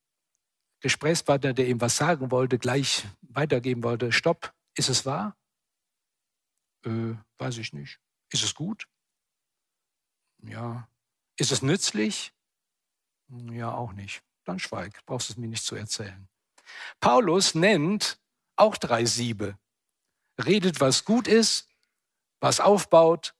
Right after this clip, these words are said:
und was notwendig ist, damit es Gnade bringe denen, die es hören.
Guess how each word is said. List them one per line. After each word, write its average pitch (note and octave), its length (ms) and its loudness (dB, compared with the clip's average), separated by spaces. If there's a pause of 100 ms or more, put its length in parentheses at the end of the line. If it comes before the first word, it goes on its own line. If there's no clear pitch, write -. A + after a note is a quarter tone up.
(120)
und D#3+ 160 0
was C#3 160 4
notwendig B2+ 640 -2
ist, - 340 -6 (200)
damit C3+ 300 0
es C3+ 200 -2
Gnade B2+ 460 -2
bringe A#2 320 -4
denen, A2+ 340 -6
die G#2 100 -8
es G#2 220 -4
hören. F#2+ 260 -14